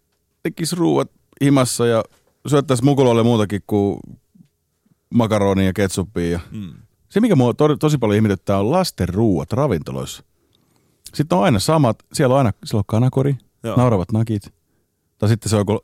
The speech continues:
Speaker 1: hassu hauska Lasse Lehtipihvi, ranskala-, maustevoi. Niin se on aina ranskalaiset, maustevoi, joku friteerattu,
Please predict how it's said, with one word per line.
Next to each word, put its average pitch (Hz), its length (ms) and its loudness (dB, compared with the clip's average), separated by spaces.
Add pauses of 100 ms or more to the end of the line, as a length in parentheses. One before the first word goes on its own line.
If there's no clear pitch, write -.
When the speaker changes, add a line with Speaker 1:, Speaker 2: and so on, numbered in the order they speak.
(140)
Speaker 1:
hassu 110 240 -2
hauska 90 380 -2
Lasse 107 260 -4
Lehtipihvi, 101 540 -4 (1200)
ranskala-, 104 300 -2
maustevoi. 98 480 0
Niin - 280 -6
se 123 80 2
on 156 80 2
aina 147 140 2
ranskalaiset, 113 640 0 (100)
maustevoi, 92 680 0
joku 95 260 -4
friteerattu, 92 680 -2